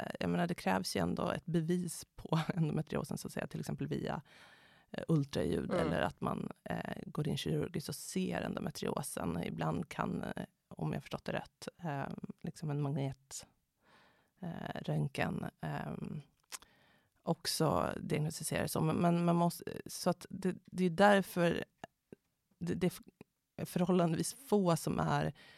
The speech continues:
Speaker 1: riktigt duktiga på diagnostiken. Och det är också en risk att till exempel gå in och, och göra ett kirurgiskt ingrepp för diagnostik också. Så att det är ju det här vi också vill göra skillnad på, att, att, att komma rätt från början, eh,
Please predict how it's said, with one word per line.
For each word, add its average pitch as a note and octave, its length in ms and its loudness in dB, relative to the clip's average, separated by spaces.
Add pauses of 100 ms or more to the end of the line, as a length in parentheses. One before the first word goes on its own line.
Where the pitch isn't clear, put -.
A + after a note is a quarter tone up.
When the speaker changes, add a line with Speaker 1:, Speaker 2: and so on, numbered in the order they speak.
(240)
Speaker 1:
riktigt - 640 0
duktiga - 340 0
på - 140 -4
diagnostiken. D#3+ 1080 2
Och D#3+ 80 2
det E3 80 2
är E3+ 60 6
också F3 180 2
en F3 80 6
risk - 400 0
att D3+ 100 0
till D#3 100 -4
exempel C#3 300 -2
gå - 140 0
in D#3+ 400 4
och, - 200 -2 (180)
och - 80 -2 (400)
göra D#3 280 6
ett D#3 60 0
kirurgiskt D3 400 -2 (120)
ingrepp C#3 480 -2
för D#3 180 -2
diagnostik - 720 -4
också. - 560 0
Så - 140 0
att - 160 -2 (1400)
det F#3 180 8
är F#3 60 12
ju F#3 80 10
det E3+ 80 6
här E3+ 180 8
vi D3+ 100 4
också - 240 0
vill E3+ 120 8
göra D3 200 6
skillnad - 340 0
på, - 120 2
att, - 140 0
att, - 360 -6
att - 160 -4
komma D3 360 4
rätt - 280 -6
från D3+ 240 2
början, G#3 640 6 (460)
eh, E3+ 160 0